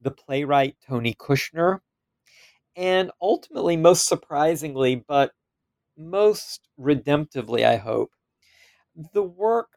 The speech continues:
of, uh, children's films, such as Wall-E, which was made in two thousand eight, or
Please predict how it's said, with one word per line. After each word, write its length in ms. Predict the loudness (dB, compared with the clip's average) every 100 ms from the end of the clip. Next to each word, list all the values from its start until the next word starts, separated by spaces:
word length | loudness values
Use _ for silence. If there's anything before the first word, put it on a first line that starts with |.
| _
of, 440 | -2 0 2 -2 -8
uh, 640 | -4 0 2 2 2 0 -4 _
children's 640 | -2 -2 0 -2 -4 -8
films, 720 | -6 2 2 2 -4 -18 -20 -20 _ _ _ _
such 320 | 0 0 2
as 180 | -2 -2
Wall-E, 840 | -6 -2 0 0 -2 -2 -2 -4 _ _ _
which 220 | -8 -6 -6
was 120 | -4
made 260 | 4 4
in 100 | 4
two 140 | -2 -2
thousand 360 | 2 2 0 -6
eight, 400 | -2 0 0 -4 _ _ _ _
or 220 | 0 0